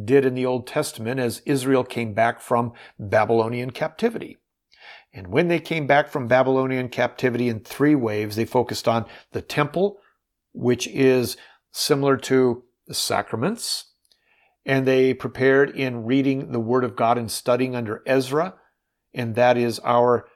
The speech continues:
Bible study. And they, they also came back from captivity,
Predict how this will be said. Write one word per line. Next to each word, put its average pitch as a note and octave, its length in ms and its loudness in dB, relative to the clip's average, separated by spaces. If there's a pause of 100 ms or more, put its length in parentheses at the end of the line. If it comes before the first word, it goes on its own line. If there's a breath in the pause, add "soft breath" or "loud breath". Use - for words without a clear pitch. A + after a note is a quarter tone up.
(180 soft breath)
Bible G#2+ 500 -4
study. G#2 460 -14 (680 soft breath)
And F#3+ 380 -2
they, E3 480 0
they C3+ 220 -2
also D#3 640 2 (100)
came C#3+ 320 -6
back C3 280 0
from C#3 180 -6
captivity, C3+ 720 -4